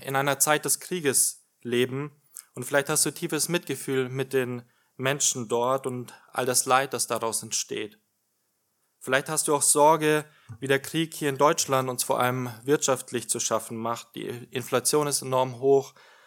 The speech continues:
die Lebenshaltungskosten steigen und für viele Menschen kann es auch ein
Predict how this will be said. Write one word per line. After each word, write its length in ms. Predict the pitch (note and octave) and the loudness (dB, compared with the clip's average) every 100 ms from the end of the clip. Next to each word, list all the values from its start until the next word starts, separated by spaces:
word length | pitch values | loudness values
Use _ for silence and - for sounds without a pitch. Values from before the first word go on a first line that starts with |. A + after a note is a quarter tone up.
| _ _ | _ _
die 60 | B2 | -2
Lebenshaltungskosten 1080 | C#3+ D3+ C#3+ D3 C#3+ C#3 B2+ - C3+ - | 0 0 0 0 0 0 0 2 0 0
steigen 600 | B2+ - C3 C#3 C#3 C3+ C3+ - - | -2 2 4 4 0 -6 -10 -20 -18
und 140 | - B2 | -10 -8
für 140 | C3+ | -6
viele 180 | D3+ D3 | -2 0
Menschen 340 | D3 D#3 D#3 | 2 0 -2
kann 160 | C#3 D#3 | 0 0
es 140 | C#3+ | 2
auch 240 | - C#3 C#3+ | 2 0 0
ein 240 | D3 C#3+ | -8 -8